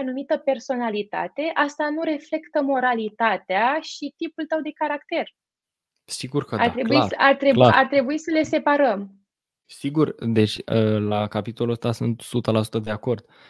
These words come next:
Speaker 2: Probabil că n-am reușit să exprim foarte corect ceea ce voiau băieții să zică sau ce mi-au zis.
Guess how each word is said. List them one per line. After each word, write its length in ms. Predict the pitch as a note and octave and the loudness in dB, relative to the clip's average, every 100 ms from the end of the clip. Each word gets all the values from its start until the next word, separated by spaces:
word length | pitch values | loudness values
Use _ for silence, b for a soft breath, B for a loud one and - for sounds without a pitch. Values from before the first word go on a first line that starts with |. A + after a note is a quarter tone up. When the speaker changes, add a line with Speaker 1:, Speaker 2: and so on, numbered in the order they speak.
| b | b
Speaker 2:
Probabil 360 | b - A2+ A#2+ | b 2 4 4
că 120 | A#2 | 0
n-am 160 | B2 A#2+ | 0 0
reușit 280 | B2 A#2 A#2 | -2 -4 -4
să 80 | |
exprim 360 | A#2 - - A#2 | -6 -6 -4 -4
foarte 300 | A#2+ A2+ A2+ | -2 -4 -4
corect 320 | - A2 A2 | -2 -2 -2
ceea 140 | - G#2+ | -4 -6
ce 200 | - G#2 | -4 -6
voiau 480 | G#2 G#2+ G#2+ G#2+ | -6 -6 -2 -2
băieții 340 | G#2+ G#2+ G#2 A2 | -2 -4 -6 -10
să 120 | G#2+ | -12
zică 420 | G#2 G2+ A2+ C#3 _ _ _ _ _ _ | -10 -8 -8 -10 _ _ _ _ _ _
sau 140 | A2+ | -4
ce 120 | A2 | 2
mi-au 180 | A2+ G#2+ | 4 4
zis. 340 | G2+ A2 B2 | 4 -2 -6